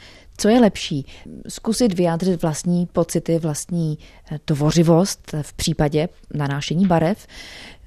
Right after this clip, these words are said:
nezávisle na tom, kde ten stůl bude stát, anebo začít ten stůl vytvářet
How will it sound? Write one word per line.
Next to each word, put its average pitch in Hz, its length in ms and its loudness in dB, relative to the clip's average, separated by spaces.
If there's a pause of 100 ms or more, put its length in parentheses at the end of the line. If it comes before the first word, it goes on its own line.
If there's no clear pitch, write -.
nezávisle 185 560 8
na 170 80 2
tom, 170 180 0
kde 170 140 0
ten 165 160 -2
stůl 185 280 2
bude 165 280 4
stát, 165 400 -4 (400)
anebo 208 580 4 (280)
začít 156 520 -2
ten 208 300 2
stůl 185 360 0
vytvářet 170 680 -2